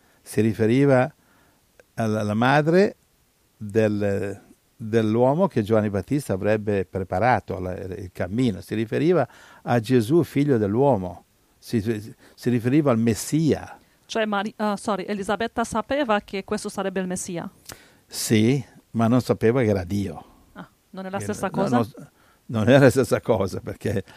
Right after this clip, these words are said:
Speaker 1: il Messia da nessuna, eh, nessuna parte nel Vecchio Testamento lo rende chiaro. Noi, noi lo capiamo, lo interpretiamo,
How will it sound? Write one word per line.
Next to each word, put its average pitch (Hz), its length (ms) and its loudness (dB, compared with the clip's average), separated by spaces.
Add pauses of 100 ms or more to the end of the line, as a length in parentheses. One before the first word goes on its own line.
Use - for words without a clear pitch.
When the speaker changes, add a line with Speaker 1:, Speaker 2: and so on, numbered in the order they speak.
(140)
Speaker 1:
il 107 120 -2
Messia 117 480 4
da 117 140 4
nessuna, 104 400 -4 (300)
eh, - 100 -14
nessuna 117 800 -4
parte 160 340 6
nel 117 120 6
Vecchio 113 240 2
Testamento 110 600 0
lo 107 140 2
rende 110 320 2
chiaro. 95 440 -2
Noi, 113 240 0
noi 117 220 2
lo 175 120 4
capiamo, 110 500 0
lo 131 80 2
interpretiamo, 95 800 -4